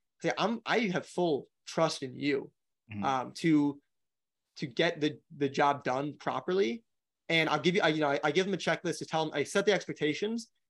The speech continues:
Speaker 1: and I say, like, "I trust you. Um, if I ever have, like, a inclination where I don't trust you, we're not gonna move over to a checklist or move over to a picture thing. We just can't work together.
Speaker 2: Yeah.
Speaker 1: So I have, like, ultimate trust in you, and I'm gonna pay you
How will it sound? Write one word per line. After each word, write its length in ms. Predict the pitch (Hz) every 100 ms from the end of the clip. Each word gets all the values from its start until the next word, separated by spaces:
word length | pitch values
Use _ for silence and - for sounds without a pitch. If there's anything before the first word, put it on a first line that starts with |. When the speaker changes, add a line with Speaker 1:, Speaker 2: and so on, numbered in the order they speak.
| _ -
Speaker 1:
and 60 |
I 20 |
say, 140 | 151 160
like, 160 | 147 -
"I 120 | 185
trust 420 | - 196 180 -
you. 320 | 139 143 139 - _ _ _ -
Um, 320 | 139 135 - - _ -
if 100 | 160
I 120 | 202
ever 280 | 160 165 185
have, 280 | 180 147 143
like, 160 | 143
a 340 | 101 147 139 -
inclination 480 | 165 165 156 156 165
where 80 | 139
I 20 |
don't 160 | 156 151
trust 260 | 147 -
you, 240 | 214 226 220 _ _ _ _
we're 80 | 175
not 120 | 233
gonna 140 | 277
move 260 | 180 175 165
over 220 | 175 175
to 140 | 170 156
a 40 |
checklist 560 | - 160 - 160 151 160
or 60 |
move 180 | 151 151
over 240 | 160 156
to 300 | 156 - 156
a 60 | 147
picture 400 | - 151 - 165
thing. 360 | 165 156 160 165 _ _ _ _ _ _
We 160 | 196 196
just 160 | 254 -
can't 180 | 208
work 180 | 135 156
together. 480 | - 127 113 110 - _ _
Speaker 2:
Yeah. 80 | 92
Speaker 1:
So 80 | 151
I 100 | 214
have, 120 | 254
like, 140 | 196 -
ultimate 340 | 180 190 185
trust 380 | - 156 151 160
in 80 | 147
you, 400 | 131 156 226 - _ _ _
and 100 | 165
I'm 100 | 180
gonna 120 | 240
pay 240 | 160 - 156
you 400 | 185 214 214